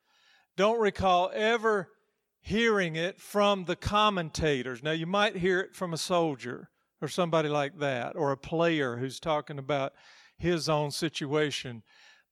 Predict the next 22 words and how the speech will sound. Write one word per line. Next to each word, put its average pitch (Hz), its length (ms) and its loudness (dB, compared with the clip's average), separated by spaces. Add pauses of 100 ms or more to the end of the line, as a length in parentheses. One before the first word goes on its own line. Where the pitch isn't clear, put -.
But 180 180 6
you 185 200 2
never 247 600 6
hear, 185 680 4 (1300)
well, 202 160 0
let 240 100 2
me 240 60 -2
tell 220 140 4
you 202 80 6
what 196 180 4
you 175 60 -10
do 165 180 2
hear. 131 260 -6
You 180 200 2
hear 254 260 4
people 214 520 2
saying 185 640 2
what 190 300 4
they're 175 220 2
thankful 180 720 -4
for, 139 800 -4 (920)
right? 151 300 -2